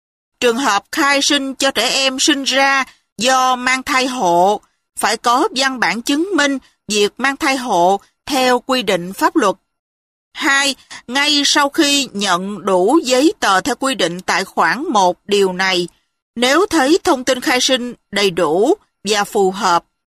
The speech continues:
công chức tư pháp, hộ tịch ghi nội dung khai sinh theo quy định tại khoản một, điều mười bốn của luật này vào sổ hộ tịch, cập nhật vào cơ sở dữ liệu hộ tịch điện tử,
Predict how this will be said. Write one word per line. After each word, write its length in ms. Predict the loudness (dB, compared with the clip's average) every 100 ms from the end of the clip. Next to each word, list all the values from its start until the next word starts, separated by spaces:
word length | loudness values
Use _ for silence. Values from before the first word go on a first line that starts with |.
| _ -20 _ _ -2
công 200 | -2 2
chức 300 | 0 0 -2
tư 200 | -2 -2
pháp, 340 | -2 0 0 _ _
hộ 300 | 0 2 2
tịch 240 | 0 -4 -6 _ _ _ -4
ghi 380 | 0 2 2
nội 240 | 2 0 0
dung 180 | -2 -2
khai 220 | -2 0
sinh 320 | 0 0 -2 -10 _ -6
theo 300 | 0 2 2
quy 200 | 0 -2
định 260 | 0 -2 -2
tại 220 | -2 -2
khoản 420 | -2 -2 -2 -2
một, 320 | 0 2 2 -2 _ _ -6
điều 340 | 0 2 2 2
mười 360 | 0 4 4
bốn 340 | 2 2 2 0 _ _ _
của 160 | 2 2
luật 220 | 4 0 -2
này 380 | -4 -2 -2 -4 _ -8
vào 400 | -4 0 0 0
sổ 160 | -2 0
hộ 200 | -2 -2
tịch, 260 | -4 -4 _ _ _ -4
cập 160 | -4 -2
nhật 200 | -6 -4
vào 280 | -2 0 0
cơ 180 | 0 0
sở 120 | 0
dữ 220 | 0 -2
liệu 340 | 0 2 2 0
hộ 240 | 0 0
tịch 240 | 0 -6 -6 -4
điện 320 | 0 0 -2
tử, 380 | -2 0 2